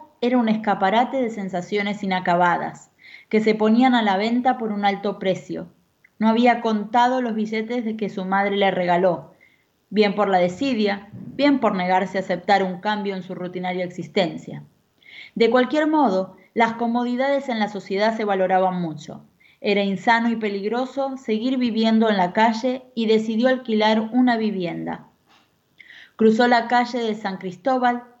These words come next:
Levies y la Plaza de la Concordia. Algo más animado por la posibilidad de dormir en una cama decente, el joven llegó hasta el número veintiocho de la calle Conde de Barajas. La fachada de la casa era magnífica.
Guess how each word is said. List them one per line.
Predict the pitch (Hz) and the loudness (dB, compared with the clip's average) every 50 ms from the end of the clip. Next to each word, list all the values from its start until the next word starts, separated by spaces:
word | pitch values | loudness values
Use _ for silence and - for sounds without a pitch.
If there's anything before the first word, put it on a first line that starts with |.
| _ _ _ _ - | _ _ _ _ -6
Levies | 190 196 190 180 214 226 247 262 262 262 - - - _ _ _ - | -2 -2 0 0 2 2 2 2 2 -2 -6 -16 -20 _ _ _ -6
y | 247 262 | -2 0
la | 262 220 196 214 | 2 2 0 0
Plaza | 202 202 202 196 - 220 | 0 -2 -2 -2 -2 -4
de | 208 208 202 | -4 -2 -2
la | 202 196 | -4 -4
Concordia. | 208 208 202 202 202 190 175 165 160 160 156 165 160 147 - _ _ _ _ _ _ _ - - _ | -6 -8 -10 -8 -6 -6 -6 -6 -6 -8 -10 -12 -14 -14 -18 _ _ _ _ _ _ _ -20 -16 _
Algo | - - 269 262 254 240 | -2 -2 0 0 0 0
más | 226 226 220 220 | 0 -2 -2 -4
animado | 208 196 190 190 196 202 208 214 214 214 214 | -4 -4 -2 0 0 2 2 4 2 2 0
por | 202 208 | -2 -2
la | 196 190 185 | -2 -2 -2
posibilidad | 185 190 185 - 185 185 185 190 202 208 208 | -4 -6 -6 -6 -6 -2 0 0 2 2 2
de | 202 196 | 2 2
dormir | 190 185 180 190 202 214 214 | 2 0 -2 -2 0 0 0
en | 208 190 190 | 0 0 -2
una | 196 196 196 190 185 | -2 -4 -4 -4 -2
cama | 196 190 190 196 190 | -2 -2 0 0 0
decente, | 185 185 180 - 185 170 165 170 170 - 170 185 - - _ _ _ _ _ - | 0 -2 -2 -4 -6 -6 -6 -8 -8 -8 -8 -10 -10 -12 _ _ _ _ _ -6
el | - 359 339 - | -4 -4 -4 -2
joven | - 247 220 214 220 226 233 | 0 2 2 4 4 2 2
llegó | 226 226 202 196 202 202 | 0 0 0 0 0 0
hasta | 196 202 - 202 | 0 0 -2 -2
el | 190 190 | -2 -2
número | 196 202 202 202 196 | -2 -2 -2 -2 0
veintiocho | 185 185 185 180 175 185 185 196 214 233 226 - 254 226 | 0 -2 -4 -4 -4 -4 -2 0 0 0 0 0 0 2
de | 208 180 | 2 2
la | 180 180 | 2 2
calle | 180 196 196 190 202 190 185 - | 0 0 -2 -2 -4 -8 -8 -4
Conde | - 233 233 233 233 240 240 | -2 0 2 2 2 2 2
de | 226 220 208 | 0 0 0
Barajas. | 202 190 185 170 160 147 - 165 151 - - - _ _ _ _ _ _ _ _ _ _ - - - - - _ _ | 2 2 2 0 0 -2 -6 -10 -12 -12 -12 -18 _ _ _ _ _ _ _ _ _ _ -20 -20 -20 -20 -20 _ _
La | 220 220 220 | 0 0 2
fachada | 220 220 220 220 220 254 269 277 277 269 | 2 0 0 0 2 2 2 2 2 0
de | 262 233 | 0 0
la | 214 208 202 208 | -2 -2 -2 -2
casa | 254 262 262 - 277 | -4 -4 -4 -2 -2
era | 240 220 208 | 0 0 0
magnífica. | 202 185 175 180 190 185 175 160 - 165 147 - - 156 147 - | -2 -2 -4 -4 -6 -8 -8 -10 -12 -14 -14 -12 -14 -14 -14 -16